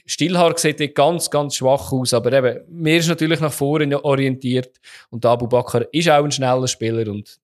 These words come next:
in der Weitecke, ja, schön reingeschlänzt. Ähm, am Schluss tönt's klarer, dass das Spiel war, eben weil es hat ein paar Mal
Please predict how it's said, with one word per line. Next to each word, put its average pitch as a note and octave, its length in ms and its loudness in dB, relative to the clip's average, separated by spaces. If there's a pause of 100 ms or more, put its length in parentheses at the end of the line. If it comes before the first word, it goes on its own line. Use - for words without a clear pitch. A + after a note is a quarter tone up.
(160)
in G#2+ 100 -10
der G#2 120 -6
Weitecke, G2+ 600 -4 (680)
ja, G#2 240 -4 (160)
schön B3+ 240 2
reingeschlänzt. D#3+ 720 0 (760)
Ähm, D#3 260 4
am E3+ 80 0
Schluss F#3 320 2
tönt's F3 400 0
klarer, D#3+ 520 2
dass D#3 180 2
das C#3 120 0
Spiel D3 320 0
war, D3 460 0
eben A#2 120 -2
weil A#2+ 160 0
es A#2 120 -4
hat B2 180 -2
ein C3 80 -4 (120)
paar C3+ 260 2
Mal C3+ 380 0